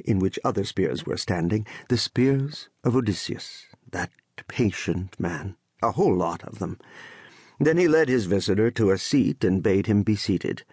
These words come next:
He threw a rug over it, a beautiful rug, an artist's work, and there was a footstool ready at his feet.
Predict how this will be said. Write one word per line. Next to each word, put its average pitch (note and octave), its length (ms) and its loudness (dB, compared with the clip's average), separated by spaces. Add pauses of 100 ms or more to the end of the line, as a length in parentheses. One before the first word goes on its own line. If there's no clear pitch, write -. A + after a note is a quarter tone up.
(300)
He A2+ 120 -2
threw C3+ 260 4
a D3 40 4
rug G2+ 380 0
over - 320 -4
it, - 240 -8
a G#2 220 0 (100)
beautiful G2 460 0
rug, F2 240 -2
an F2+ 80 0
artist's G2 640 -2
work, - 380 -4 (340)
and A#2+ 100 0
there A#2+ 100 2
was A#2+ 100 2
a B2+ 80 2
footstool A#2 680 0
ready F#2+ 300 0
at F#2 100 -4
his G#2+ 140 0
feet. - 400 -4